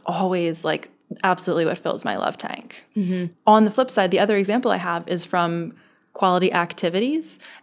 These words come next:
Speaker 1: And this is not something that totally resonates with me, despite this being my primary love language. But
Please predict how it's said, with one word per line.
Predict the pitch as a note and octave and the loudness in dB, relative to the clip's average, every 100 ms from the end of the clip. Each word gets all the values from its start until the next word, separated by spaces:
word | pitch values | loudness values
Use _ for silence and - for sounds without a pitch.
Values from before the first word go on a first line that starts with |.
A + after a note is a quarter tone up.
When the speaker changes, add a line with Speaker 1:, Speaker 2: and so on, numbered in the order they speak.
| - | -2
Speaker 1:
And | G3 G3 | 2 4
this | C4 E4+ | 2 2
is | C#4 | 2
not | C#4 - | 2 2
something | B3+ A#3 A#3+ A3+ | 0 2 4 4
that | G#3 G3+ G3 F#3+ - | 4 4 2 0 -4
totally | - F3 G3+ B3 | 0 2 2 2
resonates | C#4+ D4 C#4 C4 | 0 0 -2 0
with | A#3 A3+ | -2 0
me, | A3+ | -2
despite | C4 A#3+ G#3 F#3+ | -2 -4 -4 -4
this | F#3 - | -6 -4
being | F3+ E3+ | -2 -2
my | F3 E3+ | -4 -4
primary | E3+ E3+ E3+ E3+ | -6 -4 -6 -4
love | D3 G3 | -4 -2
language. | G#3+ B3+ C#4 - | 0 0 -4 0
But | G#3 F#3+ | 2 2